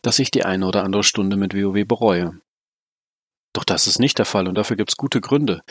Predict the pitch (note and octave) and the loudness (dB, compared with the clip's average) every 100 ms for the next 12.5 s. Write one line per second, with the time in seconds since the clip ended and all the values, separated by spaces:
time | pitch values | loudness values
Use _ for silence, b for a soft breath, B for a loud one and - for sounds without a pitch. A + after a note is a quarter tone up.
0 | B B - G#2+ F#2+ F2 F2+ B2 - B | B B -6 0 0 0 -2 0 0 B
1 | B - - B2+ D#3 C#3+ D#3 - - F3 | B -4 2 4 4 2 2 0 0 0
2 | B2 G2 G2+ G#2 B2 D3+ F#2 F2 F2+ G#2 | 0 0 0 2 2 2 2 -2 -2 -2
3 | A2+ G#2 G2+ G2 G2 A#2+ C3 A#2+ A2+ - | -2 -2 -2 0 2 2 2 2 -2 0
4 | A2+ - C3 A2+ G#2+ G#2 G2 - - G#2+ | 0 0 0 -2 -2 -4 -4 -2 -2 -2
5 | - C3+ C3 - G#2 - - A#2+ C3+ C3+ | -2 -2 -2 -2 0 0 -2 -2 2 2
6 | A#2+ - A2+ A2 A2+ G#2+ B B - A#2+ | 2 0 -2 -2 -2 -4 B B -4 0
7 | C3+ - A#2 A2 G#2+ - A#2+ A2+ G2+ - | 2 2 2 2 2 2 0 0 -2 0
8 | A#2 A#2 - A2+ G#2 B B B C3+ B2+ | 0 0 0 0 -2 B B B -2 0
9 | G#2+ G2 - G#2 - A#2+ A2 G2+ - G#2+ | 0 -2 -2 0 0 0 -2 0 0 0
10 | G2 F#2+ - F#2 F#2 - F#2 - F#2 G2 | -2 -6 -4 -2 0 -2 -2 -4 -2 -4
11 | - G#2+ A#2+ A2+ G#2 - - G#2 - G#2 | -4 -2 0 0 0 -2 -6 -4 -2 0
12 | G2+ B2+ B2+ A2+ | 0 2 0 -2